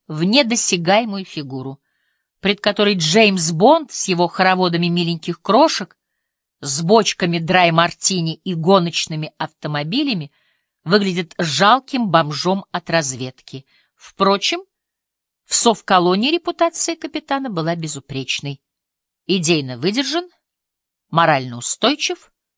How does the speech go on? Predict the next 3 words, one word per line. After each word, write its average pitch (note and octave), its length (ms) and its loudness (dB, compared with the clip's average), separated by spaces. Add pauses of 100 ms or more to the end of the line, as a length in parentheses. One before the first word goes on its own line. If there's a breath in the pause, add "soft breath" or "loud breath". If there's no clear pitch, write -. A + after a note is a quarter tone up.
(400)
регулярно F#3+ 840 0
посещает C3+ 680 -8
семинары, E3 600 -2